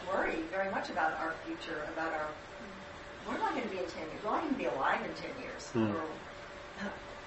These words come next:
Speaker 1: this kind of thing. And, and with that, I think we're warned to trust, just stop ruminating on that. <laughs>
Speaker 2: Mm-hmm.
Speaker 1: Trust God now and trust God for the future.
Speaker 2: Right.
Speaker 1: Don't go to fortune tellers,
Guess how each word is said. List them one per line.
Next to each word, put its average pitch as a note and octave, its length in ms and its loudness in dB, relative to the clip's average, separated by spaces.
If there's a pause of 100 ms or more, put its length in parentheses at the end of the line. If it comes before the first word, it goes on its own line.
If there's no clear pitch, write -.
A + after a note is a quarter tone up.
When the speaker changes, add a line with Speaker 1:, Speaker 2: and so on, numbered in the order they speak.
(220)
Speaker 1:
this A3 220 -2
kind - 140 0
of D#3+ 80 -2 (160)
thing. D3+ 140 -2 (160)
And, F#3 80 -4 (260)
and G3 80 0
with - 180 -2
that, A#3 220 6
I F#3 60 2
think F3 180 -4 (140)
we're E3+ 160 4 (180)
warned G#3+ 300 6 (220)
to F#3+ 60 0 (2000)
trust, - 440 2
just G3+ 180 -4 (380)
stop A3+ 500 10
ruminating A#3 460 6
on - 100 -2
that. - 220 2 (100)
<laughs> - 80 -6
Speaker 2:
Mm-hmm. C#3 320 12
Speaker 1:
Trust - 280 8
God F#3+ 340 10
now F#3 360 2 (580)
and F#3+ 100 -4
trust - 260 -2
God E3 160 2
for - 100 -2
the - 200 -2
future. G3 300 -2
Speaker 2:
Right. B2 260 12 (160)
Speaker 1:
Don't F#3+ 220 8
go G3+ 100 4
to - 60 4
fortune A3+ 360 2
tellers, - 280 2